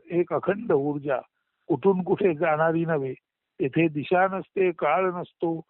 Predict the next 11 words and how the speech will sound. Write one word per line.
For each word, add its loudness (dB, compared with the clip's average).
एक 0
निःशब्द 2
असणे 0
असते, -2
वाहने 0
असते, -8
तेच 4
परब्रह्म. 0
तेथे 0
काळाचा, 2
दिशेचा 0